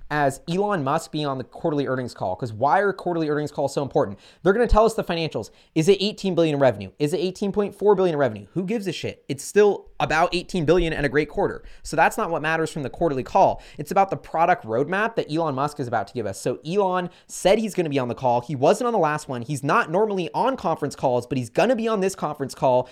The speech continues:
because he has shit to say about the product roadmap. So that's super,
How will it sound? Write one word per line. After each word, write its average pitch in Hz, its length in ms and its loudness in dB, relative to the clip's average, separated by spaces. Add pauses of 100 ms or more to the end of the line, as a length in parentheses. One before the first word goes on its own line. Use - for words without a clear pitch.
(160)
because 147 180 0
he 147 100 -4
has 185 320 -4
shit 185 220 0
to 175 80 -6
say 170 160 -4
about 156 180 0
the 151 60 -6
product 147 320 0
roadmap. 120 360 -4 (200)
So - 100 -20
that's 156 220 4
super, 220 680 2